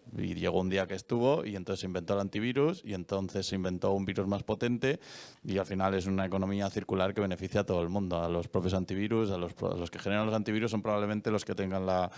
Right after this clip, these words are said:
los que estén generando los propios virus. ¿Por qué? Porque al final necesito que me sigan comprando, si no, ¿qué sentido tiene, no? Entonces yo creo que al final va a ser, mm, no sé,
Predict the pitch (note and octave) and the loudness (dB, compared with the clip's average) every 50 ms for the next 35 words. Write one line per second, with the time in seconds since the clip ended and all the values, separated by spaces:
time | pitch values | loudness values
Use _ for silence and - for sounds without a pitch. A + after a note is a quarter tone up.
0 | - - - - - - G#2 F#2+ G#2+ - B2 A2+ G#2 A2 G#2+ G2+ G#2 G2+ G2+ F#2+ | -14 -18 -18 -10 -2 -2 0 0 0 0 0 0 0 0 -2 -2 0 0 -2 -2
1 | E2+ - - F2 F2+ F#2+ F2+ F#2 G2 F#2+ F2+ E2+ - - G2+ F#2 - A#2+ A2+ F#2 | 0 -2 -2 0 2 0 2 2 0 0 0 -4 -2 -2 -4 0 2 0 0 0
2 | F2+ F#2 F#2 - F#2+ F#2+ F#2+ F#2+ F#2+ - F#2+ F#2+ G2 G2 G2+ G#2 G2 G2 G2 G2 | -2 -4 -4 -4 -2 -2 0 0 2 2 2 0 2 0 0 0 0 0 0 0
3 | F#2 - F#2 F2+ E2 F#2+ G2 G2+ F#2 F2+ F#2 F2+ F2+ F#2 - - E2+ F#2 F2 - | 2 0 0 2 2 2 2 2 0 0 0 0 0 0 0 0 -2 -2 0 2
4 | F#2 E2+ D#2+ - E2+ E2+ D#2+ D#2+ E2+ G2 A#2+ - - - - - - - - - | 2 2 2 2 0 0 0 2 2 2 2 0 -6 -12 -14 -14 -12 -14 -14 -14
5 | - _ - A#2 G#2+ G#2 - A#2 A2 F#2+ G#2+ A2+ A2+ B2 A#2+ A#2+ A2 G2+ G2+ - | -16 _ -2 0 0 2 2 2 2 2 2 0 2 2 2 2 2 0 0 0
6 | A2 G#2+ A2 A#2 A#2+ A#2+ A#2 G#2+ G2+ A2 A2+ A2 - A2+ A2 G#2+ G#2+ - _ _ | 0 2 2 4 2 2 0 -2 0 -2 -2 -2 0 -2 -2 -2 -4 -8 _ _
7 | _ - _ - A2 A2 A2 G#2+ G#2 G2+ G2+ G2 G2 G2 G2+ - - - - - | _ -20 _ -6 -2 0 2 2 2 2 2 0 0 -2 -2 -2 -4 -6 -6 -6
8 | - - - A2 A2 A2 - A#2 A2+ G2+ - _ | -6 -2 0 0 0 2 2 0 -2 -2 -4 _